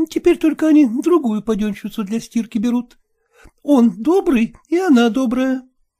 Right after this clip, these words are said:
Но Никитка уж нахлобучил на себя шапку, схватил звезду и помчался вон из подвала.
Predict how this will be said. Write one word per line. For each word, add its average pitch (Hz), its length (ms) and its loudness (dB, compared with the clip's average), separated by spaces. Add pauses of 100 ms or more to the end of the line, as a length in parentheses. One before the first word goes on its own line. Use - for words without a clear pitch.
(680)
Но 127 200 0
Никитка 233 640 -2
уж 220 280 -6
нахлобучил 135 720 -2
на 113 120 -2
себя 101 300 -10
шапку, 240 560 -6
схватил 208 500 -4
звезду 139 600 -2
и 302 200 -4
помчался 202 920 -4
вон 175 380 -2
из 147 120 -6
подвала. 110 960 -6